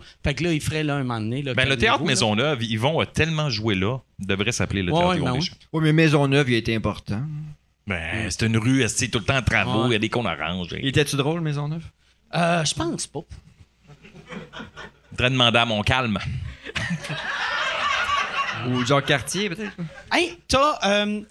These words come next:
Speaker 1: vois-tu, comme ça, c'est une affaire aussi qu'au, à, au début, on, beaucoup de monde parlait, mais je trouve que ça serait le fun d'avoir un prix Yvon Deschamps aux Oliviers. Tu sais, comme,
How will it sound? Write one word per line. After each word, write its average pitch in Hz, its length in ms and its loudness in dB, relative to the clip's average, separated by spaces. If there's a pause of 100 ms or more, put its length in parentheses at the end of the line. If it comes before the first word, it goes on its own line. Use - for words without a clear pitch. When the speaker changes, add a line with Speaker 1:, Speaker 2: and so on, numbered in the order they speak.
(240)
Speaker 1:
vois-tu, 220 380 -2
comme 220 160 0
ça, 415 160 0
c'est - 140 0
une 160 120 2
affaire 196 280 0
aussi 196 280 -4
qu'au, 160 280 -2
à, 147 120 0
au 156 240 -2
début, 143 480 -4
on, 135 260 -4
beaucoup 143 340 -8
de 254 60 -4
monde 220 200 -2
parlait, 160 260 -4 (220)
mais 185 100 2
je - 120 0
trouve 330 140 -4
que - 40 -8
ça - 160 -2
serait 170 180 -4
le 156 60 -2
fun 220 280 -4
d'avoir 143 460 -2
un 131 140 -2
prix - 300 0
Yvon 123 360 -6
Deschamps 120 420 -4
aux 123 180 -4
Oliviers. 107 360 -6 (380)
Tu - 80 -6
sais, 233 40 -6
comme, 226 160 -2